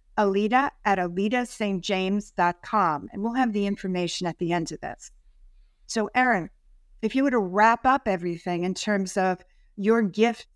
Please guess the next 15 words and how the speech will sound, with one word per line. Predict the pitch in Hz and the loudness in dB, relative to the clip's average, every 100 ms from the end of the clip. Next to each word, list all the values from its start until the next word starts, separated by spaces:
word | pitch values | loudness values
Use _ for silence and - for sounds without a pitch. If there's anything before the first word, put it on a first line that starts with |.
| _ - | _ -16
to | - 208 190 180 - | -2 2 2 0 -8
the | 175 185 | -6 -2
women | 220 240 226 214 | 0 0 0 0
and | 180 | -2
the | |
men | 180 214 220 | 0 2 2
that | 208 185 | 2 -2
are | 175 | -2
listening, | 233 254 208 185 | -2 -2 -6 -6
'cause | 185 208 | -6 -2
we | 208 | 2
also | 240 262 254 | 2 2 -2
have | 208 208 | 0 0
a | 190 | 0
section | - 214 - 196 | -2 -2 -2 -8